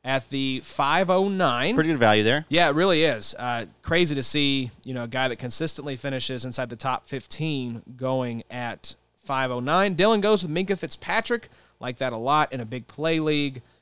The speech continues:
Speaker 1: Uh, so let's see here who is up next. It is Joe Redeman. Let's see which way Joe is gonna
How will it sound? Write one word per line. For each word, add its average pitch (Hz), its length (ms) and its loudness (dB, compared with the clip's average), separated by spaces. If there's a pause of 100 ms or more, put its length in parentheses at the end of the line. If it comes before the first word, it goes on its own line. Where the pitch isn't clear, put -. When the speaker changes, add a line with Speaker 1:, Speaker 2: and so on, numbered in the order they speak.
(240)
Speaker 1:
Uh, 113 300 -6
so - 160 -4
let's 131 220 -4
see 135 260 -4
here 143 520 -2 (420)
who 151 340 -2
is 139 240 -2 (100)
up 143 220 -2
next. 160 520 -2
It - 80 -14
is 117 180 -8
Joe 139 300 -4
Redeman. 202 540 0
Let's 170 180 -8
see 170 200 -4
which 170 240 -8
way 135 160 -4
Joe 156 560 0
is 123 160 -6
gonna 110 300 -10